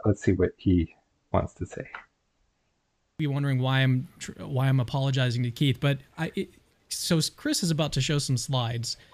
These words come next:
Speaker 2: as part of his opening statement, but I didn't tell Keith. I didn't, we didn't talk about presenting slides. Chris just, that's just what he does, is he's so,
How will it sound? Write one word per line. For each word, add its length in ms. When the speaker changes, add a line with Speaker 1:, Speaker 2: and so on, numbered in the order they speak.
Speaker 2:
as 140
part 180
of 80
his 160
opening 300
statement, 400
but 100
I 120
didn't 200
tell 200
Keith. 320
I 80
didn't, 280
we 120
didn't 180
talk 280
about 280
presenting 320
slides. 440
Chris 220
just, 360
that's 220
just 220
what 100
he 120
does, 400
is 160
he's 180
so, 320